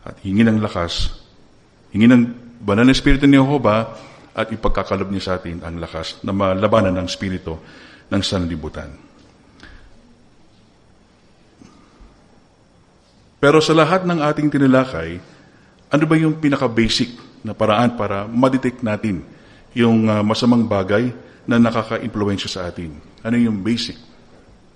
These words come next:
Basahin ang Bible araw-araw. Yun pa rin ang pinaka-basic. Walang kapalit doon. Basahin ang Biblia,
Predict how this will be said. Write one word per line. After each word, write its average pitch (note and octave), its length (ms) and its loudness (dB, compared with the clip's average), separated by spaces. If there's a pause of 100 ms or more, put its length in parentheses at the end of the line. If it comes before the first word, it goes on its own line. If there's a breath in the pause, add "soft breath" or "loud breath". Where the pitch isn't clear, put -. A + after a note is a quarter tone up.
(1300 soft breath)
Basahin A2 520 0
ang G2+ 80 -4
Bible F#2+ 400 -4 (480)
araw-araw. F2 480 -8 (1300)
Yun C3 240 2
pa B2+ 80 4
rin A#2+ 120 4
ang A#2 120 -2
pinaka-basic. F#2+ 680 -4
Walang B2+ 280 2
kapalit A2+ 400 -4
doon. E2 200 -4 (1080 soft breath)
Basahin C3 600 4
ang A#2+ 200 0
Biblia, G#2+ 560 -4